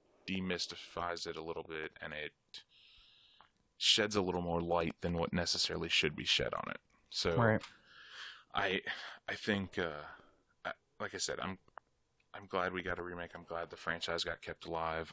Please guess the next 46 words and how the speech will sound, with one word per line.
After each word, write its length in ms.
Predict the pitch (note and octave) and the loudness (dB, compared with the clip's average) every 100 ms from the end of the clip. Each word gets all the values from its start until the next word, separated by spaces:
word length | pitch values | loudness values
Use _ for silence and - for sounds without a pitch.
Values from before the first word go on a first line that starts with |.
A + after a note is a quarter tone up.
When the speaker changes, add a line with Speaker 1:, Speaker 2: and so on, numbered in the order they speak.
| - | 4
Speaker 1:
I'm 120 | G2+ | 6
anxious 340 | F#2 F2+ F#2+ | 6 6 6
to 120 | - F#2+ | 6 6
see 160 | - | 4
what 120 | E2+ | 2
they 100 | E2 | 0
do 140 | D#2+ E2 | -2 -2
with 140 | E2 | -4
it 120 | - | -6
next. 520 | E2 D#2 D#2+ - - - _ - | -6 -8 -6 -6 -6 -12 _ -10
They 220 | E2 E2 | -8 -8
have, 440 | E2 D#2 - - E2 | -10 -16 -14 -6 -2
uh, 260 | D2+ A#1 G1+ _ _ _ - | -2 -4 -10 _ _ _ -8
they've 200 | F2 D#2+ - _ - | -6 -6 -12 _ -6
had 200 | - D#2+ | -2 2
starts 380 | - F2 E2 - | 4 6 4 2
and 80 | E2 | 2
stops 420 | - E2 E2 - | 4 4 4 2
on 140 | E2 | 2
a, 340 | D#2 D2+ D2+ D#2 _ _ - _ - | -2 -4 -8 -12 _ _ -20 _ -4
basically 440 | - E2 - E2+ D#2+ | 0 2 0 2 2
a, 140 | D#2+ D#2 - | 0 -2 -8
a 100 | E2 - - | -8 -10 -12
complete 400 | F2 - E2+ - | -12 -2 -2 0
reboot 480 | E2+ E2+ D2+ E2 D#2+ - _ _ | 2 2 2 0 -2 -6 _ _
of 200 | E2+ D#2+ | -10 -8
the 80 | D#2+ | -10
franchise, 580 | - D#2 D#2 E2 D#2+ D#2 | -4 -4 -4 -4 -4 -2
not 200 | E2 - | -2 -2
picking 240 | F#2 D#2 | -8 -8
up 100 | D#2+ - | -6 -4
where 100 | D#2+ | -2
Zombie 300 | E2+ D#2+ D#2 | 0 -2 -4
left 240 | D#2 - | -6 -4
off, 220 | D#2+ D#2 - | -4 -4 -4
not 180 | D#2+ - | -6 -6
picking 300 | D2+ D2+ D2 | -12 -10 -10
up 120 | D2 | -8
where 300 | D#2 D2 C#2 - - - - - - - | -6 -6 -8 -16 -16 -14 -12 -12 -12 -8
the 80 | F2+ | 2
franchise 480 | F#2 F2 D#2+ D#2+ | 4 6 4 0
left 180 | E2 - | -2 -2
off 160 | E2 - | -2 -2
before 340 | - - F#2+ | -4 2 4
him. 260 | F#2 E2+ E2+ - | 4 0 -2 2
So, 340 | - D#2+ | 4 2